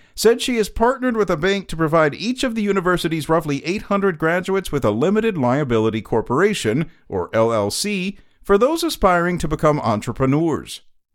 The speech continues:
Cole graduated from Clark Atlanta in two thousand nine, and Slutty Vegan, a plant-based burger joint, has four Metro Atlanta locations.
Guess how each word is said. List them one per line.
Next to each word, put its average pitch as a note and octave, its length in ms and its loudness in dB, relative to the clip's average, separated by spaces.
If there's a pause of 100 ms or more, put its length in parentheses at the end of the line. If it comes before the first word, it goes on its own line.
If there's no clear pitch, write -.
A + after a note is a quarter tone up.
Cole E3+ 240 4
graduated D3+ 720 2
from B2+ 140 2
Clark D#3 320 4
Atlanta D3+ 420 2
in B2 160 4
two E3 160 0
thousand C#3+ 400 2
nine, C3 400 2
and B2 240 0
Slutty A#3+ 420 -2
Vegan, F#3 640 -2
a G2+ 140 -8
plant-based C#3+ 680 -2
burger E3+ 300 0
joint, E3 360 -2
has D#3 200 -4
four G3 340 0
Metro E3+ 380 0
Atlanta A2 380 -2
locations. B2+ 840 -2